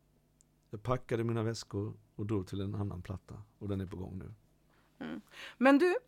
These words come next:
Speaker 2: avslutande. <clears throat>
Speaker 1: Mm.
Speaker 2: Nu tänkte jag att eventuellt kan det vara så
Speaker 1: Mm.
Speaker 2: att vi kan, eh, sjunga en jullåt ihop. Ja.
Speaker 1: Mm.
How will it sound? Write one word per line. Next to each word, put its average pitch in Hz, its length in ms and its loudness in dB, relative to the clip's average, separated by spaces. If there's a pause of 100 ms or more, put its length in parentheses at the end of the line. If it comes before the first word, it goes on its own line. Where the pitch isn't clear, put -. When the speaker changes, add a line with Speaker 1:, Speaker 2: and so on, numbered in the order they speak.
(120)
Speaker 2:
avslutande. 277 920 4 (220)
<clears throat> - 80 -4
Speaker 1:
Mm. 240 260 6 (340)
Speaker 2:
Nu 233 100 0
tänkte 370 220 2
jag 220 60 0
att - 100 -2
eventuellt 381 1160 2 (300)
kan - 260 0 (180)
det 285 60 2
vara - 140 -6
så - 160 -14 (320)
Speaker 1:
Mm. 107 240 0 (120)
Speaker 2:
att - 160 -12
vi 196 40 -8
kan, 220 680 -10 (440)
eh, - 120 -20
sjunga 226 200 -8
en - 60 -14 (160)
jullåt 262 240 -8
ihop. 320 180 -8 (100)
Ja. 214 80 -6
Speaker 1:
Mm. 127 340 -4